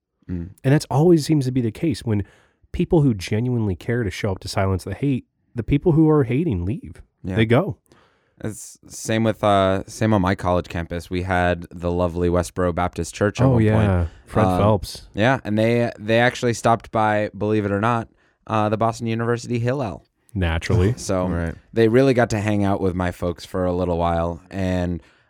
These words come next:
Speaker 1: um, the, the anti-Westboro Baptist Church crowd was enormous. And, you know, here are
Speaker 2: Right.
Speaker 1: these, like, three or four folks from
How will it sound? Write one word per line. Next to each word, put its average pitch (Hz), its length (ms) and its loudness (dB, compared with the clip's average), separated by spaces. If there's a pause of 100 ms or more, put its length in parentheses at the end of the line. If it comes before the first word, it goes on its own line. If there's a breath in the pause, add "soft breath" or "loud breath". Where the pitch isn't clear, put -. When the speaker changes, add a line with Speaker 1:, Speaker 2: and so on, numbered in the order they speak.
(120 soft breath)
Speaker 1:
um, 90 560 -4
the, 90 600 0
the 85 580 0 (180)
anti-Westboro 98 1700 -2
Baptist 87 440 -4
Church 85 300 -6
crowd 85 360 0
was 82 420 -4
enormous. 87 800 -4
And, 85 400 -8
you 87 80 -8
know, 85 100 -6
here 85 160 0
are 98 40 6
Speaker 2:
Right. 101 100 6
Speaker 1:
these, 87 260 -4 (340 soft breath)
like, 85 180 -6
three 95 320 2
or 95 100 6
four 92 560 4
folks - 400 -2
from 90 580 -2